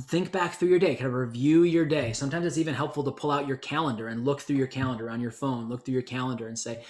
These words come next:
"When was I, as I went through my day, when was I aware of God's presence?" And then you ask the negative question, "When was I not aware of God's presence?" And so as you review your day with these two questions, you then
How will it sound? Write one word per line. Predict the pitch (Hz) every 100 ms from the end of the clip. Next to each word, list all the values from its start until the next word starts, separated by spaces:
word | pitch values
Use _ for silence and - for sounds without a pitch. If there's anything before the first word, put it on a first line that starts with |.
| - - -
"When | 135 170 220
was | 202 185 165
I, | 156 151
as | 139 135
I |
went | 127 156
through | 170
my | 175 151
day, | 131
when | 107 131
was | 151
I | 160
aware | 139 127 120
of |
God's | 117 113 -
presence?" | 107 98 - 113 - - - - - _ -
And | 143
then | 190 139 170 190 _ _
you | 135
ask | 135 135 -
the | 139 139
negative | 175 147 120 -
question, | 120 131
"When | 127 202
was | 262
I |
not | 214 131 123 151 -
aware | 123 110 107
of | 104
God's | 107 107 -
presence?" | - 117 113 110 - - - - - 147
And | 139
so | 180
as | 165
you | 185
review | 180 156 202
your | 226 214
day | 160 151
with | 147 127
these | 165 175
two | - 190
questions, | - 147 - 123 120 117 -
you | 131 165
then | 143 165 202 202